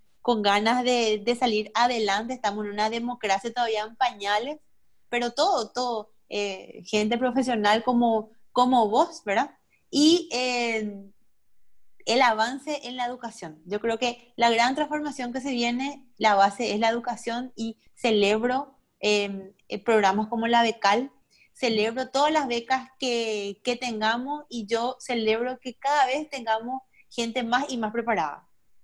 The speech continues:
Yo quiero que, que la generación que venga nos haga seis cero y que a ustedes le hagan seis cero los,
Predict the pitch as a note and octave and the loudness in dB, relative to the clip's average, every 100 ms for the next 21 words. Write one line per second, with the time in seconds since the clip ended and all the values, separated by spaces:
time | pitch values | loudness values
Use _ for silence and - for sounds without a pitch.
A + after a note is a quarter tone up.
0 | - A3 A#3 B3+ B3+ C4 C#4 C#4 - - | -4 -4 0 0 2 0 0 -4 -4 -16
1 | _ - B3+ B3+ C4+ C#4 C4 C4 C4+ C#4+ | _ -4 0 2 0 -2 0 -2 -2 0
2 | A#3+ A#3+ C#4 D4+ E4 D#4+ A#3 A3 - A#3+ | 0 -2 -2 -2 -2 -6 -6 0 4 6
3 | B3+ - - C4+ C#4+ - A#3+ B3 C#4+ D#4+ | 4 0 0 2 2 2 2 4 2 0
4 | - _ _ _ _ A#3 A#3+ C#4 C4 - | -10 _ _ _ _ -8 2 4 4 2
5 | D#4 F4+ F4+ D4 C4 C4 C4 B3+ B3 A#3+ | 6 6 6 4 2 0 -6 -10 -8 -6
6 | A#3+ C4+ C4+ | -4 -4 -6